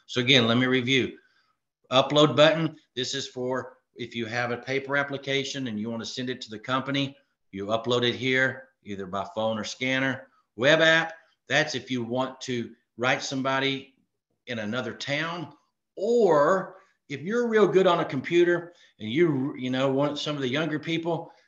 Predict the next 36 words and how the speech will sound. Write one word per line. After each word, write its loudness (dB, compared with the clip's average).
and -8
you 0
wanna 0
take -2
your -2
computer -4
out -4
there -2
to -10
the -6
person's -8
house -4
and -12
you -4
feel -4
more -4
comfortable -8
typing -4
than -4
you -4
do -6
writing, -4
perfectly -6
fine. -4
Take 0
your -2
computer -4
out 0
there, -4
make -4
sure -6
you 0
have 0
good 2
signal -2
though. -14